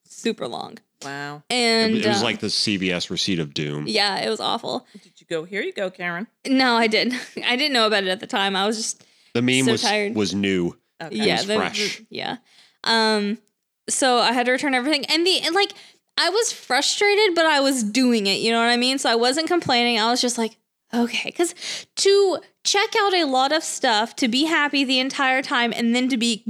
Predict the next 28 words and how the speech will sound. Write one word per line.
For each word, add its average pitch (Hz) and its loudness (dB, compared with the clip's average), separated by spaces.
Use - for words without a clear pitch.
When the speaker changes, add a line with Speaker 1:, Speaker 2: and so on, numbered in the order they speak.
Speaker 1:
gut 233 0
punched 226 -2
with, 226 0
"Oh, 277 -2
I 302 2
have 311 0
this 311 0
other 302 2
receipt." 302 0
And 262 -2
then 262 -2
you 269 0
have 277 0
to 277 -6
tell 254 0
her 277 2
the 254 0
bad 254 2
news. 226 0
And 240 0
then 247 2
she 262 0
responds 269 0
all 247 0
sassy. 233 0
And 247 0
it's 262 -2
like, 285 -2